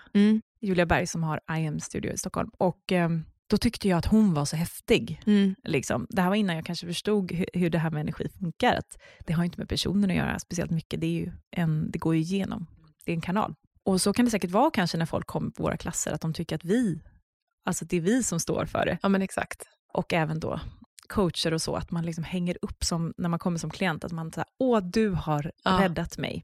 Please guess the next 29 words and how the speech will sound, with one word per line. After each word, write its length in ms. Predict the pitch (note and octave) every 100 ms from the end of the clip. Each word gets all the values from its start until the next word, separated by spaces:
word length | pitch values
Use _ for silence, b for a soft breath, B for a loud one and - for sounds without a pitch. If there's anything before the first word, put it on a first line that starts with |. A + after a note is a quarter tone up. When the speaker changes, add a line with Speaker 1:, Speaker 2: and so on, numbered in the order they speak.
| -
Speaker 1:
Du 120 | G#3+
har 100 | F#3+
alla 200 | E3+ D#3
svaren. 420 | D3+ D#3 - D#3+ D#3
Speaker 2:
Ja, 300 | F#3+ D3 - -
men 160 | G3+
det 60 | G3+
är 40 | G#3
ju 60 |
bara, 400 | G#3+ G3+ E3+ D#3 D3+ _ _ -
man 120 | G3+
är 40 | A3+
ju 60 |
bara 100 | A3
en 80 | G3+
spegel. 480 | - - A3 F3 -
Som 140 | G#3+
coach 300 | G3+ A#3+ -
då 120 | - E3
till 80 |
exempel, 220 | D#3 D#3+ -
så 80 |
är 20 | F3+
man 80 |
ju 60 | F#3+
bara 80 | E3
en 60 |
spegel. 580 | D#3+ - E3+ F3+ G#3 F3 -
Speaker 1:
Mm. 240 | F#3+ F3